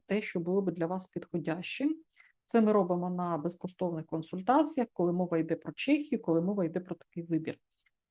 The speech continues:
А, майже постійно ми говоримо про те, що ми проводимо відкриті вебінари, долучайтесь, дізнавайтеся.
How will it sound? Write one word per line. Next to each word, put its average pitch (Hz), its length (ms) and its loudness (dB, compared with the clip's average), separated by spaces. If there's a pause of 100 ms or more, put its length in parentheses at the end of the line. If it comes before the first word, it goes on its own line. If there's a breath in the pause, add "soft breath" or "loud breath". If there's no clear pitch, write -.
(140)
А, 156 140 0
майже 302 320 8
постійно 262 640 6
ми 226 140 6
говоримо 208 460 2
про 196 160 -4
те, 240 200 0
що - 300 -4
ми 190 120 4
проводимо 185 600 0
відкриті 185 540 0
вебінари, 185 600 4
долучайтесь, 196 840 2
дізнавайтеся. 175 1080 -2